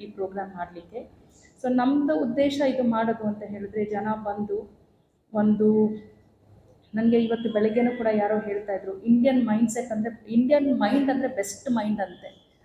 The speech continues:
ಆದ್ರೆ ಇಂಡಿಯನ್ ಮೈಂಡ್‌ಸೆಟ್ ಚೇಂಜ್ ಆಗ್ಲಿಕ್ಕಿದೆ. So ಇದು, ಈ ಥರ ಒಂದು ಪ್ರೋಗ್ರಾಮಲ್ಲಿ ನಾವು ಭಾಗವಹಿಸಿ ನಮ್ಮ ಇನ್-, ನಮ್ಮ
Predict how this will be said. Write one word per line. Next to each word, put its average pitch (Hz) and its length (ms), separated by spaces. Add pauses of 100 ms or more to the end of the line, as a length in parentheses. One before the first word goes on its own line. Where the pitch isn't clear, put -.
(120)
ಆದ್ರೆ 220 200
ಇಂಡಿಯನ್ 214 400
ಮೈಂಡ್‌ಸೆಟ್ 247 720
ಚೇಂಜ್ 214 260
ಆಗ್ಲಿಕ್ಕಿದೆ. 180 600 (540)
So 262 160
ಇದು, 285 360
ಈ 311 180
ಥರ 311 120 (100)
ಒಂದು 247 240
ಪ್ರೋಗ್ರಾಮಲ್ಲಿ 240 760
ನಾವು 220 540 (680)
ಭಾಗವಹಿಸಿ 226 1000 (960)
ನಮ್ಮ 262 320 (180)
ಇನ್-, 277 340
ನಮ್ಮ 277 260